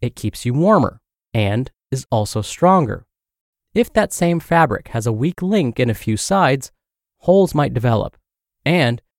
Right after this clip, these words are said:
this will cause the blanket or coat to let in air. And since the entirety of the fabric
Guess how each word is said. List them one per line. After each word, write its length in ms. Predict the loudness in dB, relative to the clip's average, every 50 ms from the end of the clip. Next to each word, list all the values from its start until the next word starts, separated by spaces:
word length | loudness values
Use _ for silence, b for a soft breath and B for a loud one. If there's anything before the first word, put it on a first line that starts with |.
| _ _ _ -8
this 120 | -6 -4 -4
will 80 | -4
cause 280 | -4 0 0 0 0 0
the 80 | 0
blanket 400 | 0 2 0 0 2 0 -2 -2 -2 -4
or 180 | -2 -2 -2 -2
coat 380 | -2 0 0 2 2 0 -2 _ _ _ _ -8
to 100 | -4 -4
let 240 | -2 -2 -4 -4 -4
in 220 | -4 -4 -4 -4 -2 0
air. 340 | 2 2 2 2 -2 -6 _ _ _ _ _ _ _ _ _ -4
And 120 | -4 -4
since 240 | -2 -2 -4 -4 -4
the 180 | -4 -4 -2 -2
entirety 580 | -2 -4 -4 -4 -2 0 2 2 2 2 2
of 80 | -2 -2
the 40 | -4
fabric 480 | -4 -2 0 0 0 0 -2 -4 -4